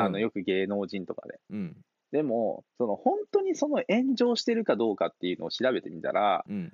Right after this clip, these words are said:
Speaker 2: 本当に二、三人ぐらいしかいないみたいな。
Speaker 1: なるほどね。
Speaker 2: そ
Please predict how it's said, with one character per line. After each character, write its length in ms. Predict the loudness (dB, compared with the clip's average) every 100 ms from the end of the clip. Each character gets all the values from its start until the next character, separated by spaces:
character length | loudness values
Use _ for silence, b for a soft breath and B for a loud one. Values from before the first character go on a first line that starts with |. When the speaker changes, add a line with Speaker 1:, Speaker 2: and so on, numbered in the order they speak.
| -4
Speaker 2:
本 160 | -2
当 80 | 0
に 80 | 0
二、 120 | 0
三 260 | 0 2 2
人 180 | 2 4
ぐ 80 |
ら 60 | 2
い 40 |
し 60 | 0
か 80 | -4
い 60 |
な 80 | -12
い 40 | -18
み 80 |
た 100 | -20
い 40 | _
な。 40 | _ _ -2
Speaker 1:
な 140 | 4
る 100 | 4
ほ 180 | 4 4
ど 140 | 4
ね。 100 | 4
Speaker 2:
そ 240 | 4 2